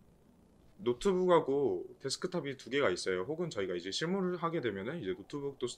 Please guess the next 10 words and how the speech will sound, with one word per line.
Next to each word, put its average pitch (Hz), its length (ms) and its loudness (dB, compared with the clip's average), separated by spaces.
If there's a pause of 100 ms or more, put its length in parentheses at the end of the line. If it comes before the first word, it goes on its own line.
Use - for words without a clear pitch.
(180)
에서도 104 600 0
이제 87 360 -2 (380)
뭐 90 120 -2
재택한다고 120 920 -2
하면은 127 380 -6
그냥 127 160 -12
노트북에서 113 460 -6
개발할 98 260 -2
수도 - 200 -8
있고, 127 360 -4